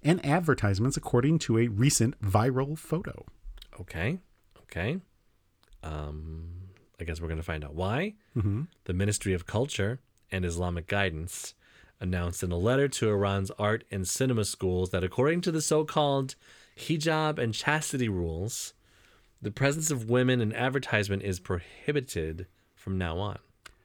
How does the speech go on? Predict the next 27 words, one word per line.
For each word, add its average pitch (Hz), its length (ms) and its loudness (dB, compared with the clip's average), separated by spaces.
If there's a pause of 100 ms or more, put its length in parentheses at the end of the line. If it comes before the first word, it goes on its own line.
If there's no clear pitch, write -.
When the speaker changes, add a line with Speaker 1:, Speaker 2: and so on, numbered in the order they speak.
(560)
Speaker 1:
Well, 123 120 4
the 113 60 2
ban 170 260 6
is 185 120 4
in 131 120 6
accordance 135 600 4
with 117 120 2
the 110 80 0
rulings 156 500 2
by 117 180 2
the 104 120 0
Supreme 190 440 2
Council 143 480 2
of 127 100 2
the 113 60 -2
Cultural 156 380 2
Revolution 143 560 4
and 110 160 2
based 123 300 4
on 127 80 4
the 120 40 2
country's 110 400 2
laws 131 480 4
and 113 200 2
regulations 139 600 4
of 123 120 0
con-, - 240 0